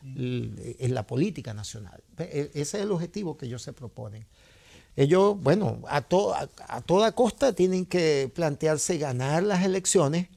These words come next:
Speaker 2: sin que haya una alternativa, ¿m?
Speaker 1: Mm.
Speaker 2: que exprese los intereses de la clase obrera venezolana. Entonces, por eso es que están adelantando esa guerra sucia contra el Partido Comunista de Venezuela. Ya se ha den-, hemos denunciado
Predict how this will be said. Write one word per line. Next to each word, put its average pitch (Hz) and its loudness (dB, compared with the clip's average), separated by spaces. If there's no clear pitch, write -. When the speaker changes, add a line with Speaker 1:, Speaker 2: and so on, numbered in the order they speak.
Speaker 2:
sin 165 0
que - -8
haya 139 -6
una 151 -8
alternativa, 127 -6
¿m? 151 -10
Speaker 1:
Mm. 135 -16
Speaker 2:
que 143 -6
exprese 135 -6
los 139 -6
intereses 127 -10
de 131 -8
la 127 -10
clase 139 -10
obrera 127 -10
venezolana. 110 -12
Entonces, 151 2
por 160 6
eso 170 2
es 208 -2
que 208 2
están 151 -2
adelantando 151 -4
esa 147 -4
guerra 151 2
sucia 135 0
contra 123 -8
el 123 -10
Partido 123 -10
Comunista 120 -12
de 117 -10
Venezuela. 107 -10
Ya 147 4
se 160 0
ha 147 4
den-, 156 -2
hemos 135 0
denunciado 160 0